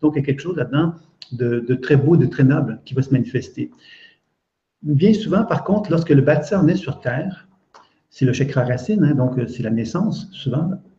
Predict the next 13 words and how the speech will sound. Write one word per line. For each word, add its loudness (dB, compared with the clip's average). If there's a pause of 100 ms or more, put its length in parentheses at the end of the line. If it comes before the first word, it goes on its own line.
qui -4
est 0
reliée 2
à 2
ce -4
chakra-là. -6 (420)
Et 4
souvent, 2
le, 2
le, -4
on 0
peut -2
ressentir, 2